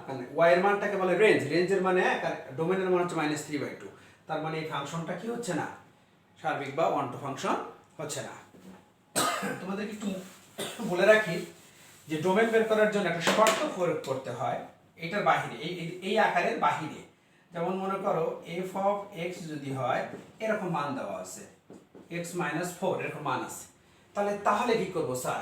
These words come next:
আগের বার তো রুট নাই, তাহলে এখন আমি কি করব? এখন করার জন্য একটু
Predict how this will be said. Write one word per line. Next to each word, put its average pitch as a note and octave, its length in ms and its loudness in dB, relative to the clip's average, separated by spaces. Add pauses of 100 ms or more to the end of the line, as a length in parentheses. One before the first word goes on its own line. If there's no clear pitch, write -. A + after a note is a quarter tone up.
(100)
আগের F#3 220 2
বার F#3 160 4
তো G3+ 120 -2
রুট A3 140 0 (120)
নাই, - 200 -6
তাহলে D3+ 220 -2
এখন B3+ 200 -4
আমি F#3+ 160 4
কি D3+ 140 -2
করব? G2+ 200 -8 (480)
এখন C4+ 160 -4 (120)
করার G3 260 8
জন্য A#3 200 0
একটু - 160 -6